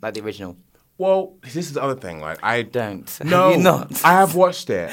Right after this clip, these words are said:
Speaker 2: I have watched Lion King, but the last time I watched it, I don't think I could talk.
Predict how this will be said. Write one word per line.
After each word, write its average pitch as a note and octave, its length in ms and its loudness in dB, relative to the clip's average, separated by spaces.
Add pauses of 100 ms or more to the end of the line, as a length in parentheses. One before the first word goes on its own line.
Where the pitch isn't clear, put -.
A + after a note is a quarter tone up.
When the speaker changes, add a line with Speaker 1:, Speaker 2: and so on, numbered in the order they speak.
(120)
Speaker 2:
I C#3+ 80 2
have D#3 340 2
watched A#2+ 240 -4
Lion G2 240 -8
King, F2 480 -14 (540)
but C#3 300 -2
the C#3 100 0
last C#3+ 300 0
time D#3 140 -6
I C#3+ 60 0
watched C3 340 -4
it, A2+ 80 -4
I C3+ 100 -4
don't D#3 120 -2
think E3+ 100 -8
I C#3+ 80 -8
could B2 120 -14
talk. - 580 -12